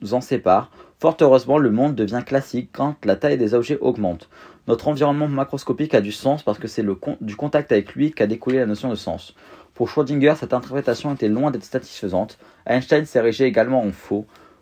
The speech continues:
Quoiqu'elle permette de faire des prédictions correctes, une machinerie qu'on ne peut doter d'un sens clair ne nous satisfait pas.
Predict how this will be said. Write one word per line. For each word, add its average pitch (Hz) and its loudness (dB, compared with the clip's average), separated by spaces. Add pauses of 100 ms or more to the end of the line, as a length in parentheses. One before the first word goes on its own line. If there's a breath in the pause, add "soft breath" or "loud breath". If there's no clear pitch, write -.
(120)
Quoiqu'elle 156 2
permette 143 0
de 107 -2
faire 147 0
des 110 -2
prédictions 131 -4
correctes, 120 0
une 113 -2
machinerie 135 -2
qu'on 113 -6
ne 98 -2
peut 127 -2
doter 110 -4
d'un 104 -6
sens 120 -12
clair 131 0
ne 120 -4
nous 98 -4
satisfait - -8
pas. - -4